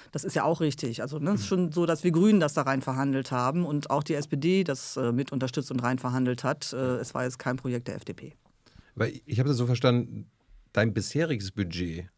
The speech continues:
Speaker 2: was du als Familienministerin hast, das ist ja bisher noch ohne Kindergrundsicherung.
Speaker 1: Ja.
Speaker 2: Und da musst du jetzt schon kürzen. Wie willst du das denn quasi, wenn du jetzt noch mehr, zwölf Milliarden haben, haben willst, musst du dann an anderer Stelle noch mehr kürzen?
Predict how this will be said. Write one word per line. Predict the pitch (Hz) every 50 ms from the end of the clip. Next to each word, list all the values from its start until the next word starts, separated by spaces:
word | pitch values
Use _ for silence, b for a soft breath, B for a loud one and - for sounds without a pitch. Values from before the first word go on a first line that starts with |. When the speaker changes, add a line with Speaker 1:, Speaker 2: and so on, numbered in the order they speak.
| _ _ _
Speaker 2:
was | - 113 104 98 98
du | - 104 98 87
als | 85 98 98 -
Familienministerin | - 101 110 131 143 110 90 90 90 87 - - - 92 92 101
hast, | 123 131 127 - - B B B B B B B _
das | - 101 110
ist | 117 117
ja | 131
bisher | 117 113 - 123 117
noch | 117 110
ohne | 117 107 127 123 110
Kindergrundsicherung. | - - 101 92 80 78 - 85 82 85 - - 87 - 95 90 80 82 87 82
Speaker 1:
Ja. | 80 b b b b b b _
Speaker 2:
Und | - 113 104 - - - - -
da | - 110 101 117
musst | 131 147 156 156 - -
du | 151 143 135 135 131 139 - - _ _ _ _ _ _ _ _ _ _ _ _ _
jetzt | - - 175 -
schon | - - - 92 92 -
kürzen. | - - 90 82 - - - - 85 87 92 - _ _ -
Wie | 104 107 117
willst | 131 147 131 -
du | 131
das | 120 123 120
denn | 120 120 110 110
quasi, | 104 113 107 110 107 104 110 110 107 107 - -
wenn | 95 104 107
du | 107
jetzt | 104 101 101 107
noch | 101 95
mehr, | 104 98 113 143 139 110 - - - - -
zwölf | - - 110 101 -
Milliarden | 104 95 98 95 95 95 95 101
haben, | 107 - 113 113
haben | 110 117 135 127
willst, | 98 98 98 -
musst | 113 110 107 -
du | 110
dann | 101 95 98 101
an | - 104 101
anderer | 98 113 107
Stelle | 104 117 107 104 95
noch | 101 104 143 123 - -
mehr | - 135 151 147 147
kürzen? | - - 165 - - - 269 311